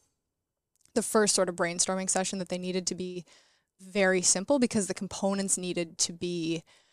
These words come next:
interchangeable. Like, there needed the, it was clear that what was gonna be cool was these cats evolving beyond sort of their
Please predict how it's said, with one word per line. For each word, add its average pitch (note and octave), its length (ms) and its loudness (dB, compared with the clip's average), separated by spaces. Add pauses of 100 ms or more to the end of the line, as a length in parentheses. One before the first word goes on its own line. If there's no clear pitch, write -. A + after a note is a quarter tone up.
(280)
interchangeable. F3+ 760 -4
Like, C#3+ 160 -2
there G3 120 4
needed G#3+ 260 6
the, G3 240 4 (600)
it F3+ 140 -4
was F#3 100 0
clear B3+ 300 8
that G3 320 2
what F3 160 -2
was F#3 140 0
gonna F#3 180 -2
be E3 120 2
cool D#3+ 300 -4
was D#3+ 320 2
these - 200 -2
cats - 480 -2 (760)
evolving F3 640 2
beyond E3+ 560 -2 (160)
sort E3+ 200 0
of F3 100 -8
their F3 300 -2